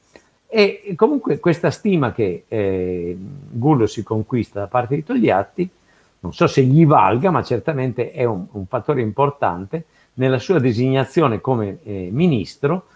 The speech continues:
nel primo governo allargato alle forze anti-, eh, antifascisti di, di Badoglio, cioè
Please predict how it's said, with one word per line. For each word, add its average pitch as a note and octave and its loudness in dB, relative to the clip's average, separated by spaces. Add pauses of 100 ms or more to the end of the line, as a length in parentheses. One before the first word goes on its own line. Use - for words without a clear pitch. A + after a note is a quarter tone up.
(180)
nel F3 0
primo D3+ 6
governo A#2+ 4
allargato A#2+ 2
alle G2+ -4
forze A2 -6
anti-, G2 -14
eh, F#2+ -6 (200)
antifascisti G#2+ -8
di, E2+ -8
di F2+ -10
Badoglio, E2 -8
cioè F#2 -16